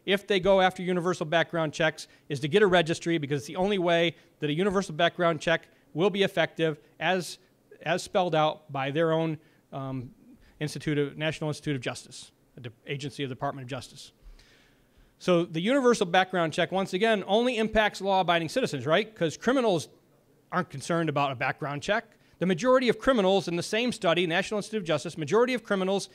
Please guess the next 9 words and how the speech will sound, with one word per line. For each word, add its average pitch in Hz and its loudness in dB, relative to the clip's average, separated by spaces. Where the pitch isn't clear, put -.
get 220 2
their 247 6
weapons 185 2
either, 190 2
one, 240 2
stealing 208 4
them, 160 -2
or 185 4
two, 240 0